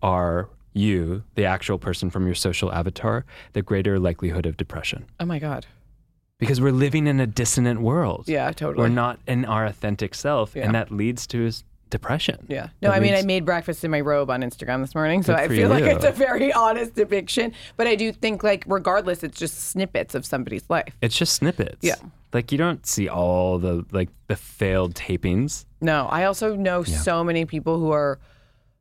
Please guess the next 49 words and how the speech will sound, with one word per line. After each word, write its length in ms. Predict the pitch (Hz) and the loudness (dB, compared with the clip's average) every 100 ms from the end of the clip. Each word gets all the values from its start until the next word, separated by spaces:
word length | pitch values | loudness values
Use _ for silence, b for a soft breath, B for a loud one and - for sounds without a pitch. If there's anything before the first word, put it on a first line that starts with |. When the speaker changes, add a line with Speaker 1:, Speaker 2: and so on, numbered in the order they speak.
| _ | _
Speaker 2:
seem 360 | - - 180 175 | -6 0 2 2
like 220 | 165 156 | 0 0
they 200 | 151 151 | 0 0
just 200 | 151 151 | -2 -2
have 180 | 175 151 - | -2 -2 -2
absolutely 580 | 135 143 151 156 151 156 | -2 -2 -4 -4 -2 0
everything, 580 | 143 151 156 180 170 170 | -2 -2 -4 -2 0 0
who 140 | 156 | 2
are 100 | 143 | 0
going 340 | 143 143 139 143 | 0 0 0 -2
through 160 | 151 | -4
so 360 | 139 - 143 139 | -2 -2 0 0
much 400 | 143 147 - 120 | 0 0 -2 2
or 40 | 110 | 4
Speaker 1:
Yeah. 80 | 131 | 4
Speaker 2:
have 260 | 151 147 139 | 2 0 -2
gone 240 | 156 151 | -2 -2
through 220 | 160 160 | -2 0
or 180 | 156 135 | 2 0
are 40 | 131 | 0
not 340 | 135 147 - | 0 0 -2
fulfilled 520 | 156 - 160 156 147 | -8 -2 2 2 2
and 100 | 131 | 0
not 160 | 135 139 | 0 0
Speaker 1:
Yeah. 60 | 139 | 0
Speaker 2:
happy. 400 | 139 139 170 151 | -2 -4 -4 -6
And 120 | 139 | -4
so 100 | 143 | -2
I 80 | 131 | -2
have 200 | 135 - | -2 -6
to 80 | 127 | -8
just 180 | 123 - | -10 -6
check 180 | 120 - | -8 -8
myself 400 | 120 - - - | -10 -8 -8 -4
with, 160 | 113 | 0
Speaker 1:
Yeah. 80 | 110 | 2
Speaker 2:
like, 180 | 76 - | 0 -4
this 180 | 131 - | -10 -8
is 140 | 131 | -12
just 200 | - - | -14 -14
a 40 | - | -12
flat 320 | - - - | -8 -8 -10
thing. 340 | - 135 131 151 - | -10 -10 -10 -10 -2
Speaker 1:
Yeah, 200 | 104 80 | 0 0
curated 520 | - - 107 104 95 | -2 0 2 4 2
life 240 | 90 82 87 | 0 -2 -4
is 120 | 82 | -4
not 160 | 82 78 | -2 -2
actually 460 | 76 - 78 78 | -4 -6 -6 -6